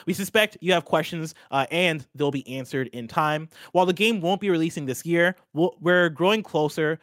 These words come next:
uh, to that next adventure. Rest assured, Solus is placing his pieces on the board as we speak. That's all we have for now,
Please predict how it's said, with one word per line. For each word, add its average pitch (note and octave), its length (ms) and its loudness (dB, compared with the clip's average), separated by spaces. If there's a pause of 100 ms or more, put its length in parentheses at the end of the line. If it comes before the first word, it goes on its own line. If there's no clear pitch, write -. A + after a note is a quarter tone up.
(100)
uh, A#2+ 160 0
to - 120 -14
that C#3 160 0
next B2+ 260 -8
adventure. A#2+ 520 -8 (360)
Rest F#3+ 200 2
assured, G3 440 2
Solus F#3+ 500 0
is D3+ 160 -10
placing D#3 360 -6
his C3+ 100 -8
pieces D#3+ 420 -8
on C#3 140 -4
the B2 80 -4
board D3 320 0
as B2 200 -6
we A#2 100 -8
speak. - 320 -10 (380)
That's E3 140 0
all G3 80 4
we G3 100 6
have F3 180 0
for E3 100 -6
now, F3 340 0